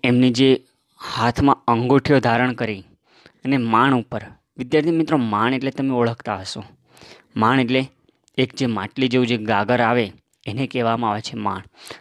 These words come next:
અને એના ઉપર એ આંગળી ઉપર વીંટી પહેરી અને એવી રીતે થાપ આપતા કે આખો પ્રસંગ પ્રેક્ષકોને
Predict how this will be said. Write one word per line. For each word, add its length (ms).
અને 180
એના 160
ઉપર 400
એ 220
આંગળી 280
ઉપર 320
વીંટી 460
પહેરી 500
અને 140
એવી 100
રીતે 240
થાપ 320
આપતા 460
કે 80
આખો 240
પ્રસંગ 500
પ્રેક્ષકોને 720